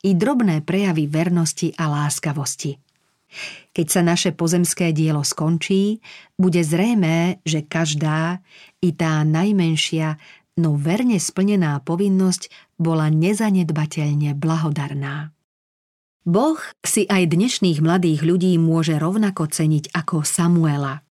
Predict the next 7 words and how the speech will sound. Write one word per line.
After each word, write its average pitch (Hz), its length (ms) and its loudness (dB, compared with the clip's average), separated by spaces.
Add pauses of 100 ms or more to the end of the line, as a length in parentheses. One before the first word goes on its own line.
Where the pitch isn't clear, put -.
(420)
Svojou 190 480 2
kresťanskou 180 720 0
poctivosťou 180 800 0
môžu 202 400 2
šíriť 196 480 -2
ušľachtilý 170 720 0
vplyv. 147 560 -4